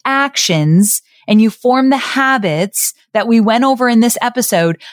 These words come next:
I know that you'll find yourself with a business that you absolutely love, one that aligns with who you are and one that really gives you the lifestyle that you desire.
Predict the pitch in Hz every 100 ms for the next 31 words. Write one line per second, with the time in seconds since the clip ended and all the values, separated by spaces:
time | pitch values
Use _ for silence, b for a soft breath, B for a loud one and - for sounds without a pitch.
0 | B - 247 240 233 254 277 320 311 -
1 | 294 285 - 220 220 226 233 190 180 196
2 | 190 170 208 196 196 180 - 190 196 208
3 | 233 - - 269 294 285 - 262 285 254
4 | 240 262 - 233 220 190 160 - - _
5 | _ _ - 196 202 233 247 254 196 170
6 | 175 170 - 170 - 214 220 269 233 165
7 | 151 156 156 _ _ _ 185 185 180 185
8 | 180 175 - 175 180 220 254 262 233 196
9 | 170 180 202 190 185 165 156 - 160 151
10 | 151 147 _ - - 151 147 139 127 131
11 | -